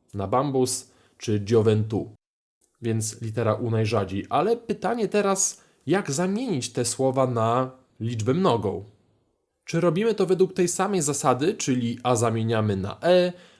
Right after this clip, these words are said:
a E zamieniamy na I? Nie. Tak nie będzie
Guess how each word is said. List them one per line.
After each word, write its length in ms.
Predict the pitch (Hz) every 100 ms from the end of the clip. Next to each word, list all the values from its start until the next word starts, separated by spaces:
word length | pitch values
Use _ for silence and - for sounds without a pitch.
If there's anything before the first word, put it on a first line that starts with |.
| _ -
a 220 | 110 -
E 140 | 131
zamieniamy 560 | 120 117 120 120 113 110
na 180 | 95 -
I? 380 | 175 190 196 208 - _ _
Nie. 420 | 120 117 113 110 - _ _
Tak 240 | 170 170
nie 120 | 156 117
będzie 560 | 151 180 147 151 151